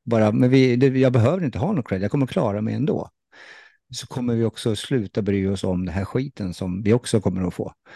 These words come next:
För många är ju rädd för att misslyckas. Och vad f-, många ska tycka om dig om du misslyckas. Eller bara allmänt bli dömd av andra människor är ju jävligt jobbigt. Men han sa då att börja med att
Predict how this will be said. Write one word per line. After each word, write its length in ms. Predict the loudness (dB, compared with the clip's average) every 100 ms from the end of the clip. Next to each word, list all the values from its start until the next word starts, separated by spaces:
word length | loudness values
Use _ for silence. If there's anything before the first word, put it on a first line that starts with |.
| -20 -20 -20 _ _ 0
För 80 | 4
många 260 | 6 4 4
är 40 |
ju 160 | 2 0
rädd 340 | -4 -10 -14 -16 _ _ _ -4
för 80 | -2
att 120 | 4
misslyckas. 1000 | 4 4 2 0 -2 -2 -4 -4 -6 -8 -10 _ _ _ _ _ _ _ _
Och 100 | 0
vad 140 | 0 0
f-, 140 | -4 2
många 480 | 6 6 4 2
ska 140 | 0 -4
tycka 440 | -4 -6 _ -2
om 220 | 2 2
dig 220 | 2 2 0
om 220 | 0 0
du 100 | -2
misslyckas. 680 | -4 -6 -8 -8 -8 -6 -6
Eller 280 | -4 -4 -2
bara 320 | 2 4 6
allmänt 380 | 4 4 2 4
bli 140 | 0
dömd 420 | 2 2 4 2
av 180 | 0 0
andra 300 | 0 0 0
människor 400 | 0 0 -2 -2
är 40 |
ju 80 | -4
jävligt 260 | -6 -6 -4
jobbigt. 340 | -4 -4 -8 -12 -20 -20 -20 -20 _ _ -2
Men 100 | 0
han 140 | 2
sa 180 | 2 2
då 160 | 2 2
att 240 | 0 -4
börja 520 | -4 0 2 2 0
med 320 | 0 0 0 -2
att 140 | -4